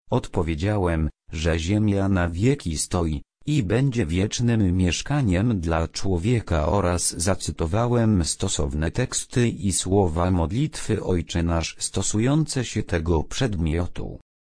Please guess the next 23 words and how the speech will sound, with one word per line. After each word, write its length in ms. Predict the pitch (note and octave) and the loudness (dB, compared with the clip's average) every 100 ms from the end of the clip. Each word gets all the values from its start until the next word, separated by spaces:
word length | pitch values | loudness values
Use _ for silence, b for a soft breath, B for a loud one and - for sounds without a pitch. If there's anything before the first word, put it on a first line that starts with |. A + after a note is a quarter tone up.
| _ | _
Gdy 380 | F2 E2+ G#2+ G2+ | -4 0 2 2
zauważył, 880 | F#2 G2+ G2+ G#2 F2+ D2+ D#2+ C#2+ - _ - | 2 0 0 0 -2 0 -2 -2 -10 _ -8
że 240 | D#2 E2+ | 0 0
wpadł 560 | E2 - C3 C3+ B2+ A#2+ - | 0 -2 0 0 0 -2 -4
w 100 | - | -4
potrzask, 800 | F#2 - - - D2 - - - - - | -4 -4 -6 -4 -2 -4 -6 -12 -18 -8
zapytał, 680 | E2+ F#2+ - F#2 E2+ D#2+ D2+ - _ | -2 0 0 0 0 0 -2 -8 _
czy 200 | - C#3 | 0 2
ja 180 | A#2 E2+ | 4 2
wierzę 460 | D2+ A2 A#2+ A2 G2 | 2 0 2 0 2
w 60 | |
ad 260 | C3 D3 - | 0 -2 -6
i 160 | G2+ F2+ | -2 -2
w 60 | |
wieczne 600 | D#2+ D#2+ D#2 - D#2+ D2+ D2+ | -2 -2 -2 -2 -2 0 2
muczenie, 760 | F2 E2 - E2+ A2 B2 E2 | 0 0 -2 0 2 0 -2
czyli 360 | - D#2 D#2 D#2 | -2 -2 -2 -4
w 120 | - | -4
piekło 520 | - D3 - F#2 E2+ | -2 -2 0 -2 -2
i 160 | - C#3+ | -2 -4
w 140 | A2+ | -4
wieczne 440 | E2 A2 C#3 B2 G2+ | -2 0 0 0 2
męki. 560 | E2 D#2 - - - | 0 -2 -6 -10 -12